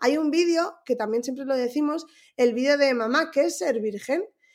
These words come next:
Y entonces la, la madre se empieza a poner nerviosa, está una niña y una mamá en la cocina, y la madre empieza a ponerse nerviosa, que si la abeja, que si no sé qué, le cuenta una historia a la niña, la niña con cara de póker, y de repente dice, "Vale, ¿y qué es ser virgen extra?".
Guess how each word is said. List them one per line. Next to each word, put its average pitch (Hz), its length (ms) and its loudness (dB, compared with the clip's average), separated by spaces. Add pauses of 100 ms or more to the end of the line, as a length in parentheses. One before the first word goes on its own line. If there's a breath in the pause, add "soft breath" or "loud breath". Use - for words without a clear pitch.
(200)
Y 233 120 -2
entonces 233 460 0
la, 233 680 -4
la 220 160 0
madre 247 300 0
se 262 100 -4
empieza 226 240 -2
a 254 40 -4
poner 262 200 -2
nerviosa, 269 300 -2
está 254 180 -6
una 226 160 -2
niña 285 260 -2
y 302 60 -4
una 277 160 -2
mamá 277 380 -2
en 247 80 -2
la 214 80 -4
cocina, 202 440 -6
y 208 80 -6
la 208 100 -4
madre 214 200 -2
empieza 240 200 -4
a 240 40 -8
ponerse 220 220 -12
nerviosa, 240 560 -2 (300 soft breath)
que 247 100 -2
si 240 160 -6
la 190 140 -2
abeja, 269 400 -2
que 254 100 -4
si 226 80 -2
no 220 80 -2
sé 202 140 -12
qué, 247 100 -2
le 240 80 -4
cuenta 240 240 0
una 294 80 2
historia 226 280 -4
a - 40 -8
la 190 60 -6
niña, 269 240 -2
la 220 120 -4
niña 247 200 -4
con 254 160 -2
cara 220 220 -6
de 190 120 -4
póker, 277 380 0 (440 soft breath)
y 294 100 2
de 285 100 12
repente 277 400 4
dice, 226 400 -2 (220)
"Vale, 302 260 2
¿y 247 60 -2
qué 294 100 2
es 311 100 0
ser 330 240 0
virgen 247 720 2
extra?". 269 520 -2